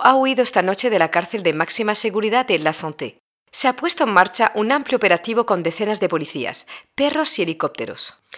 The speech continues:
Es considerado un preso muy peligroso.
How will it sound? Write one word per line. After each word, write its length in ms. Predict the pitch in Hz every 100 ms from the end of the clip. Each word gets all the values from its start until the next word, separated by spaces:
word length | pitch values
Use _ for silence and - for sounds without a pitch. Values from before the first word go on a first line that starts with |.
| - _
Es 220 | - 269 -
considerado 580 | 302 - 233 214 254
un 100 | 254
preso 300 | - 220 -
muy 220 | 202 180 175
peligroso. 600 | 156 147 143 - 139